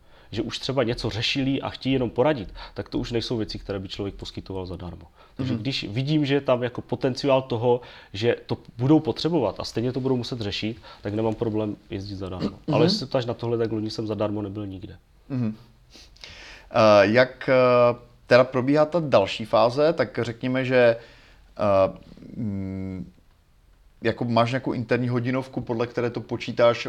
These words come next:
Speaker 2: podle nějakého odhadu časového, nebo jak, jak vlastně sestavuješ tu cenu? Protože předpokládám, že ty projekty jsou relativně velké, což je jako velký problém pro
Speaker 1: Ano.
Speaker 2: spoustu freelancerů,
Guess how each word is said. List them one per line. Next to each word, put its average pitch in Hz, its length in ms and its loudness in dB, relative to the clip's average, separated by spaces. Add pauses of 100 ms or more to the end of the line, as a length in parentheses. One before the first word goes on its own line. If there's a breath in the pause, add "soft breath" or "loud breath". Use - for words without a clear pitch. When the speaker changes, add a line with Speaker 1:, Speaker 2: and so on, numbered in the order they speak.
Speaker 2:
podle 113 240 -2
nějakého 113 280 -2
odhadu 117 380 0
časového, 110 680 0
nebo 110 360 2 (340 loud breath)
jak, 120 320 2 (100)
jak 120 200 4
vlastně 123 340 -2 (720)
sestavuješ 143 460 2
tu 180 140 -6
cenu? 190 220 0
Protože 117 160 -2
předpokládám, 131 460 2
že 143 60 -4
ty 160 100 0
projekty 135 320 2
jsou 160 200 0
relativně 143 400 4
velké, 120 360 4
což 120 200 -6
je 151 220 6
jako 175 280 0
velký 127 460 4
problém 135 300 4
pro 143 100 4
Speaker 1:
Ano. 143 100 4
Speaker 2:
spoustu 127 340 0
freelancerů, 127 760 2